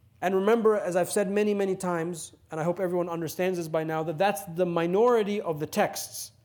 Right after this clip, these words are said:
So the Quran is six thousand, uh,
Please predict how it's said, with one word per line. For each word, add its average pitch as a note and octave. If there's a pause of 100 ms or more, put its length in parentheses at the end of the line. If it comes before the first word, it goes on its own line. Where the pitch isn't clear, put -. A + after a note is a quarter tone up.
(120)
So F3 (300)
the E3+
Quran G3+
is G3
six -
thousand, G3 (1040)
uh, C#3+